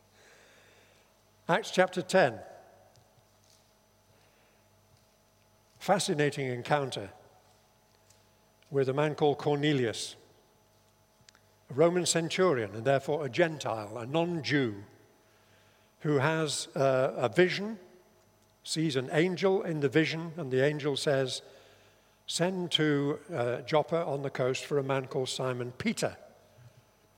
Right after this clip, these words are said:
Uh, Cornelius wasn't a believer, but he was sympathetic. Um, he certainly believed in God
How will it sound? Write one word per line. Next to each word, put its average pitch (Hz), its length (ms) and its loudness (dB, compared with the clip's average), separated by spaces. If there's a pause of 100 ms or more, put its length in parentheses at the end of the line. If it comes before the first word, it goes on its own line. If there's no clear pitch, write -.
(920)
Uh, 120 200 -4
Cornelius 151 720 0 (380)
wasn't 180 260 2
a 151 60 -2
believer, 139 440 2
but 127 140 -6
he 139 80 -6
was 135 220 0
sympathetic. 151 840 -2 (1400)
Um, 113 520 -12 (800)
he - 80 -12
certainly 196 340 0
believed 139 320 0
in 117 120 -2
God 110 340 -2